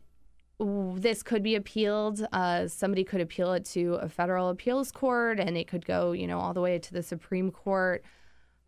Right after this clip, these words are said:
But for the most part, attorneys general can have this massive amount of power over immigration courts. And they can, you know, say, "No, I just don't think that this is right," overturn things.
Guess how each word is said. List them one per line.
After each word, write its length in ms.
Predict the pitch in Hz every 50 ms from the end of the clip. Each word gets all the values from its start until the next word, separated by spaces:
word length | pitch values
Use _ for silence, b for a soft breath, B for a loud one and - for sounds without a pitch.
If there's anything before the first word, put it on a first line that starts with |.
| _ -
But 460 | 226 214 214 208 196 190 190 - -
for 260 | - - - 233 247 262
the 80 | 311
most 240 | 302 277 254 254 -
part, 280 | - 247 240 233 - -
attorneys 380 | 190 - 220 208 214 220 196
general 420 | 208 202 190 190 190 190 190 185 185
can 400 | - - - 180 175 175 165 -
have 220 | 190 190 196 180
this 200 | 180 175 - -
massive 420 | - 190 180 180 180 175 - 180 175
amount 260 | 175 175 165 160 170
of 80 | - -
power 280 | - - - - - -
over 160 | - 180 185
immigration 500 | - - - - - - - - - -
courts. 480 | - - - - - - - - - - b b b b b b -
And 80 | 170 175
they 80 | 170
can, 320 | - 180 175 175 170 160 -
you 140 | - - 180
know, 100 | 180 170
say, 420 | 165 - - 190 180 175 180 180 175 -
"No, 320 | - 196 202 190 185 180
I 120 | 180 170 170
just 260 | 165 170 160 - -
don't 160 | 165 175 160
think 160 | 170 175 170
that 140 | - 190 -
this 200 | - 170 - -
is 140 | - - -
right," 260 | 262 254 240 233 -
overturn 840 | 180 190 170 175 175 170 165 160 - - - - 240 233 220 214 214
things. 540 | - 214 202 185 185 185 185 175 - - b